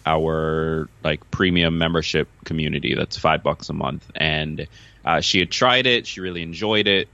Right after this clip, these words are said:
but then let her subscription lapse. So I was talking to her and, and was just saying, like, "Hey, like, let me know what's going on. Like, are you still interested?"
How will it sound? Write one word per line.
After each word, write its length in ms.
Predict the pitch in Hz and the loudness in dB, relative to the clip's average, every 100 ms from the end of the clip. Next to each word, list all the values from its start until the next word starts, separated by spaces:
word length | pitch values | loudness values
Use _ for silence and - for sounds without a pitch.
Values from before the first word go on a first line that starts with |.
| 85 | -6
but 200 | 92 87 | -4 -2
then 400 | 92 87 85 82 - | -2 -4 -4 -10 -12
let 260 | 85 85 - | -4 -4 -2
her 180 | 87 82 | -4 -4
subscription 640 | - 87 - 170 - 85 | -6 -12 -4 -2 0 -2
lapse. 320 | 85 - - | -2 -4 -6
So 200 | - 90 | -4 2
I 60 | 85 | 2
was 140 | 85 - | 2 2
talking 380 | 131 131 120 | 2 2 -6
to 140 | 110 101 | -4 0
her 100 | 90 | 2
and, 200 | 85 82 | 0 -4
and 80 | 85 | -6
was 120 | 80 | -6
just 160 | 80 - | -8 -2
saying, 240 | 82 80 | 0 0
like, 160 | 80 82 | -4 0
"Hey, 340 | 147 139 131 - _ - _ - - | 2 2 0 -6 _ -20 _ -20 -12
like, 140 | - 85 - _ - - - | -6 -6 -8 _ -20 -20 -20
let 220 | 82 85 87 | -6 -4 -2
me 80 | |
know 120 | 92 104 | 0 0
what's 160 | 110 | -2
going 280 | - 131 135 | -2 -2 0
on. 200 | 165 87 | 0 0
Like, 120 | 80 | -2
are 80 | 82 | -4
you 120 | 82 | -4
still 200 | 82 - | -4 -2
interested?" 560 | 113 135 123 - 110 98 | 0 0 -2 -2 0 0